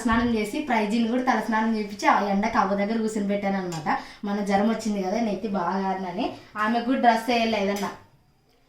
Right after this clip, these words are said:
అందుకనేసి తొందర అయింది ఈరోజు. అయినా మరి హోటల్లో పని అంత అయింది. నిజంగా చాలా మంది అయితే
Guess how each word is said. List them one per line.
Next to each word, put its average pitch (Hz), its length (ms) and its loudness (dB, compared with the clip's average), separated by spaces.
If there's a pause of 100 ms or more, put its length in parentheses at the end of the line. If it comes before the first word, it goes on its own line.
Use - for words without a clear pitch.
(200)
అందుకనేసి 226 580 0
తొందర 277 420 6
అయింది 247 240 2
ఈరోజు. 202 340 0 (520)
అయినా 311 240 2
మరి 349 220 6
హోటల్లో 262 540 4
పని 277 200 6
అంత 254 260 4
అయింది. 269 440 2 (180)
నిజంగా 214 280 -2
చాలా 214 480 2
మంది 214 220 -2
అయితే 214 460 -2